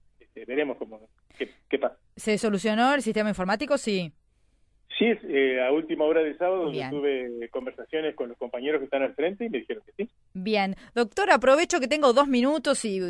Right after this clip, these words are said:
Speaker 2: tengo la, la suerte de, de, de poder hacerle alguna pregunta más. Eh, ya lo hablamos la semana pasada, pero sigue la gente, estamos todos preocupados por el coronavirus. Seguimos igual acá, ¿no? Están,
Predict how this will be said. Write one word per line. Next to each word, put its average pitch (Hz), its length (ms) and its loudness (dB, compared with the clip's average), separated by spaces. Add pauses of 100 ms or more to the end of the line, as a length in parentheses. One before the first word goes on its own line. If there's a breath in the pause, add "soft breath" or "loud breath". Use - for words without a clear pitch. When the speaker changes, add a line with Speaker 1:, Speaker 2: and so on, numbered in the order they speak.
(140)
Speaker 2:
tengo 214 600 0
la, 151 160 -4
la 175 160 -2
suerte 233 400 2
de, 175 280 -6
de, 180 140 -10
de 180 140 -6
poder 220 400 0 (320 loud breath)
hacerle 233 360 2
alguna 240 260 4
pregunta 220 420 2
más. 214 300 0
Eh, 202 180 2
ya 247 180 2
lo 320 100 6
hablamos 269 440 2
la 220 140 -4
semana 220 340 -2
pasada, 175 460 -4
pero 196 200 -6
sigue 269 360 0
la 208 160 -2
gente, 247 320 2
estamos 208 340 -2
todos 233 160 0
preocupados 208 420 0
por 208 140 0
el 190 80 -4
coronavirus. 175 600 -4
Seguimos 254 400 -2
igual 208 320 0
acá, 156 240 -6
¿no? 294 300 -2
Están, 220 600 0